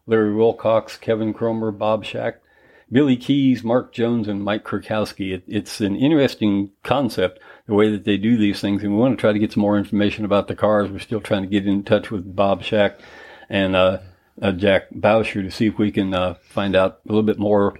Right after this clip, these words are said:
about the series. Uh, speaking of the series, they do have two more races coming up at, uh, on the tenth of September at Caraway Speedway, and the last event that they have, uh,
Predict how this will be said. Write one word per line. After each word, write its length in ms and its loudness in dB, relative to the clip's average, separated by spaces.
about 320 0
the 80 -14
series. 520 2
Uh, 240 0
speaking 380 -2
of 140 2
the 100 -4
series, 360 -2
they 100 2
do 160 0
have 200 0
two 160 0
more 200 2
races 360 -2
coming 240 0
up 160 2
at, 220 0
uh, 280 2
on 160 0
the 200 0
tenth 340 0
of 160 -4
September 800 0
at 220 -2
Caraway 440 2
Speedway, 640 -2
and 300 -8
the 120 0
last 520 0
event 280 2
that 120 -2
they 120 0
have, 280 0
uh, 300 0